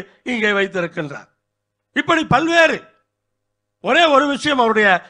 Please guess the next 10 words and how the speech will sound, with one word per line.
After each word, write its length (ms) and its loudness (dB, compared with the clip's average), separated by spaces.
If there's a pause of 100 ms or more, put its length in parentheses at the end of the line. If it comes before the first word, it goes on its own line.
(120)
சட்டமன்ற 460 -2
நடவடிக்கைகளை 680 -2 (560)
சொல்லி 260 -2
முடிக்கின்றேன். 640 -4 (840)
இன்னொன்றையும் 540 -10
சொல்லியிருக்கிறார். 560 -20 (1700)
ஜாதிகளை 680 0
ஒழிக்க 360 -2
வேண்டும் 440 0
என்று 240 -2